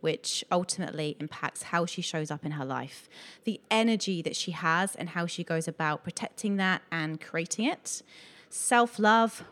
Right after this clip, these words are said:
why it's not selfish, why it's an absolute essential for us all to live a fulfilled and happy life,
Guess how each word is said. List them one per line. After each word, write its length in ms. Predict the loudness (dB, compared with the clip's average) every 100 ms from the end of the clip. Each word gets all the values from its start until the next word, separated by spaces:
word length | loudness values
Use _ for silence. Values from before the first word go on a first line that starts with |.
| -2
why 180 | 2 2
it's 200 | 2 0
not 280 | 4 2 2
selfish, 680 | 2 2 2 0 2 -2 -4
why 220 | 0 0
it's 160 | 0 -4
an 60 | -2
absolute 600 | -2 -4 -6 -2 -2 -2
essential 800 | -6 -6 -2 -2 -2 -2 0 0
for 420 | -4 -4 -2 0
us 180 | -2 -4
all 280 | 2 6 6
to 200 | 4 0
live 200 | 2 2 0
a 40 |
fulfilled 520 | -6 -8 0 0 2
and 100 | -2
happy 300 | -6 -8 -2
life, 500 | 4 6 4 -2 -16